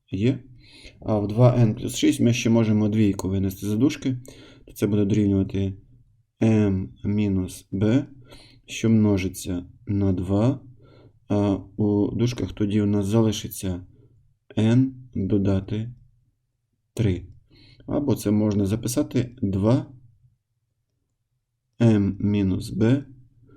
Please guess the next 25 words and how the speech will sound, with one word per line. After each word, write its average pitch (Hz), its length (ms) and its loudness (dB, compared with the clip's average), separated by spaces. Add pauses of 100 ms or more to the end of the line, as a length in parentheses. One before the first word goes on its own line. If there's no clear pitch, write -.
(200)
що - 240 -6
множиться 113 640 0 (640)
на 98 340 0
Н 110 240 4
плюс 98 320 -2
три. 90 260 -6 (2000)
Є? 120 260 0 (1120)
Переходимо 127 460 4
до 98 100 2
третього 101 340 -2
завдання. 139 520 2 (240)
Одна 110 360 4
вісімдесят 113 540 0
перша 104 320 0
П 104 180 0
в 98 40 -2
четвертій 123 500 -2
мінус 98 320 -4
один. 104 340 -2 (380)
Запишемо 110 580 0
цей 110 200 0
вираз 117 320 0
як 104 160 -2
різницю 110 420 0
квадратів. 117 480 0